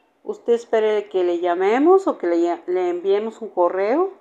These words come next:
y le vamos a informar qué pasó". Bueno, así es en las situaciones también de la vida. Y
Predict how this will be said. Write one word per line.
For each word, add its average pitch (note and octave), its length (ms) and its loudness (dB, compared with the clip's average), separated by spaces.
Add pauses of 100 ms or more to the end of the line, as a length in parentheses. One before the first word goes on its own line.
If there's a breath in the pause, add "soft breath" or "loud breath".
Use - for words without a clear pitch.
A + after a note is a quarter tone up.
(460 soft breath)
y F#3 100 0
le F3+ 140 4
vamos F3 400 0
a D#3+ 360 0
informar D#3 680 -8
qué D#3 100 -18
pasó". - 340 -20 (2250)
Bueno, D#3 380 -12 (560 soft breath)
así G3 300 0
es B3+ 100 -6
en D#4 100 2
las C#4+ 140 0
situaciones A#3 640 -6
también A3+ 640 -14
de F#3+ 80 -6
la G3+ 140 -2
vida. A#3+ 320 -12 (2500)
Y F3 840 -2